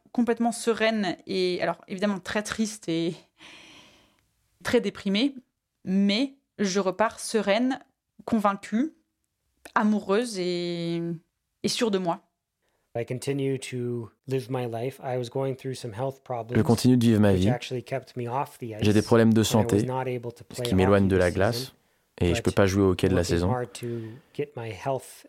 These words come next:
Speaker 2: and my fitness
Speaker 3: Mais je travaille dur pour
Speaker 2: back
Speaker 3: retrouver
Speaker 2: to
Speaker 3: ma
Speaker 2: normal
Speaker 3: santé,
Speaker 2: while
Speaker 3: retrouver
Speaker 2: trying
Speaker 3: la
Speaker 2: to, of
Speaker 3: forme,
Speaker 2: course,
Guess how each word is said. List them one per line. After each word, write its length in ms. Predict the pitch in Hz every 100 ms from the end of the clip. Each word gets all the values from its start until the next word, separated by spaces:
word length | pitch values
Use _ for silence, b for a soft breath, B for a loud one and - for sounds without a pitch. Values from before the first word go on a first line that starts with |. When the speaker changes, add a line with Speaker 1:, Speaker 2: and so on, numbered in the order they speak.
| -
Speaker 2:
and 60 | 120
my 160 | 117
fitness 500 | - 147 - 127 -
Speaker 3:
Mais 80 | 104
je 60 | -
travaille 260 | 110 107
dur 220 | 107 107
pour 140 | - 92
Speaker 2:
back 80 | 92
Speaker 3:
retrouver 160 | 92
Speaker 2:
to 20 |
Speaker 3:
ma 60 | 90
Speaker 2:
normal 240 | 90 90
Speaker 3:
santé, 60 | 127 120
Speaker 2:
while 240 | 120 117 -
Speaker 3:
retrouver 280 | 113 104 95
Speaker 2:
trying 20 |
Speaker 3:
la 80 | 95
Speaker 2:
to, 60 |
of 40 | -
Speaker 3:
forme, 180 | 87 123
Speaker 2:
course, 340 | 113 -